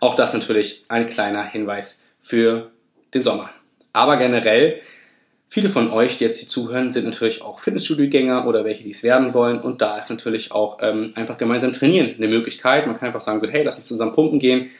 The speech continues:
Na klar wird das Training jetzt nicht super intensiv sein, aber generell denke ich, dass das Training auch einfach Spaß machen sollte dann. Man quatscht ein bisschen, man sieht den anderen auch im Sportoutfit, was natürlich auch so einen kleinen Reiz mit sich bringt. Man sieht, "Uh, der ist trainiert oder sie ist trainiert." Ähm,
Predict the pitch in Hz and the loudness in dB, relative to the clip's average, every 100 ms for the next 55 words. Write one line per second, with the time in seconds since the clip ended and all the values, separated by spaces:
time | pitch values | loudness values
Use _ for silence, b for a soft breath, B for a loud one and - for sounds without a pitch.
0 | B 120 - 123 123 113 - 120 117 113 | B -6 0 2 2 -2 0 2 2 -2
1 | 113 123 123 98 110 104 160 160 135 127 | -4 -4 -2 -2 -2 -2 -2 0 2 2
2 | 127 B B - 117 113 113 113 107 107 | 0 B B 0 2 2 2 0 0 -2
3 | 101 110 107 - 104 - - - 110 113 | -2 -4 -6 -8 -12 -12 -12 -4 0 0
4 | 110 - 110 - - 156 156 135 123 117 | -2 -8 -14 -8 0 0 2 -2 -2 0
5 | 113 113 110 107 107 B B B 113 - | 0 2 0 2 0 B B B -4 2
6 | 139 - 123 113 123 113 110 117 120 113 | 0 2 0 0 0 2 2 0 -4 -2
7 | 117 110 - - - 147 143 123 - - | -2 -4 -8 -4 4 4 4 2 0 -4
8 | - 127 131 - - 135 - 147 143 156 | -6 -8 -8 -8 -8 -8 -6 -4 0 0
9 | 147 147 143 - 143 127 117 117 131 147 | 0 -4 -6 -4 0 0 0 -2 -2 0
10 | 127 120 - 123 131 113 110 110 135 139 | 2 0 0 2 2 2 0 0 -4 -4
11 | 120 117 117 117 B B B B B 117 | 0 2 2 0 B B B B B 0
12 | 110 110 107 | 2 2 -2